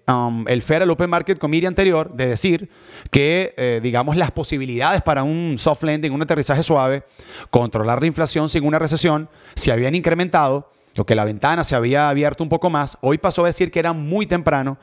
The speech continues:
para hablar de un aterrizaje suave. Eso no le gusta, por supuesto, a los alcistas porque saben que un bear market con una recesión todavía no lo hemos descontado. También indicó, y esto tiene que ver con la situación de, de, de, digamos, de tensión bancaria que tenemos en este momento en los Estados Unidos,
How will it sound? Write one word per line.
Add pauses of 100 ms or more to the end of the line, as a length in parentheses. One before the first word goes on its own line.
(340)
para
hablar
de
un
aterrizaje
suave.
Eso
no
le
gusta,
por
supuesto,
a
los
alcistas
porque
saben (400)
que
un
bear
market
con
una
recesión
todavía
no
lo
hemos
descontado.
También
indicó, (540)
y
esto
tiene
que
ver
con
la
situación
de,
de,
de,
digamos,
de
tensión
bancaria
que
tenemos
en
este
momento
en
los
Estados
Unidos,